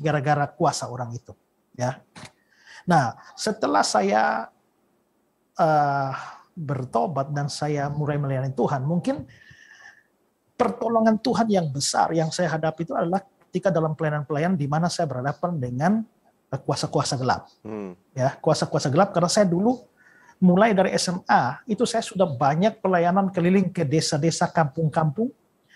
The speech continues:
Speaker 1: dan pada zaman itu masih orang kuasa-kuasa gelap di wilayah N T T itu banyak sekali. Ya, dan sering berurusan dengan pelayanan-pelayanan okultisme seperti itu, dan serangan-serangan secara rohani, misalnya saja,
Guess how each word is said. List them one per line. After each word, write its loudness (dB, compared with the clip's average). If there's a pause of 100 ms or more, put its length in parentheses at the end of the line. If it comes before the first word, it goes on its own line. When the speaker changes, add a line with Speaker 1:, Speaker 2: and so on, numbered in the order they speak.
(100)
Speaker 1:
dan 2
pada 2
zaman 4
itu 0
masih 2
orang 2
kuasa-kuasa 0
gelap 0
di 4
wilayah 4
N -4
T -2
T -2
itu -2
banyak -2
sekali. -4 (720)
Ya, 4 (320)
dan 8
sering 6
berurusan 6
dengan 4
pelayanan-pelayanan 4
okultisme 2
seperti -2
itu, -4
dan 4 (240)
serangan-serangan 2 (720)
secara 4
rohani, 2 (640)
misalnya 2
saja, 2